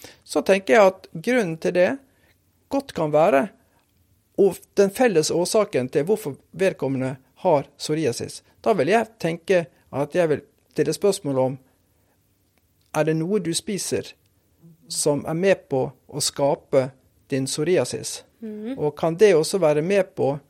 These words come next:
Speaker 1: å, å, å gi hjerte-karsykdom?
Speaker 2: Ja, nettopp. Så du tenker at det er en underliggende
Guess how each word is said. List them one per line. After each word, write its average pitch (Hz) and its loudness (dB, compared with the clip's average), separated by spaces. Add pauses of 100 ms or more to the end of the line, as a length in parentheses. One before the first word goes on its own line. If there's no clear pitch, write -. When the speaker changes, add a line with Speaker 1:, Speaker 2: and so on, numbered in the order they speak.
(320)
Speaker 1:
å, 135 -4 (480)
å, 135 -2 (220)
å 131 -4 (400)
gi 135 -6 (160)
hjerte-karsykdom? 139 -6 (920)
Speaker 2:
Ja, 233 -6
nettopp. 226 -8
Så - -6
du 226 -2
tenker 254 -4
at 226 -4
det 220 0
er 220 -2
en 240 -4
underliggende 240 -2